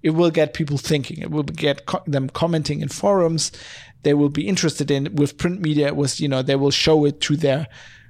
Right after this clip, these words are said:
I don't know, their, their, their friends or whatever, they will discuss it. So you get interaction in, in, in the internet, that on the in, in the internet age, that's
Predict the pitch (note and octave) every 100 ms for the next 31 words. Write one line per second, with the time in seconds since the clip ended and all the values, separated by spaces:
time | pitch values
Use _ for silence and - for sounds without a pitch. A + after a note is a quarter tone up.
0 | - - C3+ C3 C3+ C3 C3+ C3 - D2
1 | D2+ D#2+ - - - C#3 - E3+ E3 D3+
2 | - C#3+ C#3 C3+ C3+ C3+ C#3 C#3+ C3+ C3+
3 | - C3+ D3+ - D3 C#3+ C3+ D3 D#3 C3+
4 | C#3 C3 - - C#3 C#3+ D#3 F3 E3 E3
5 | D3 D#3+ D#3 C#3+ C3 C3+ C3 - C#3 C3+
6 | C3+ D3 C#3+ C#3 C#3+ C#3 C3+ C#3+ D#3 -
7 | C#3 -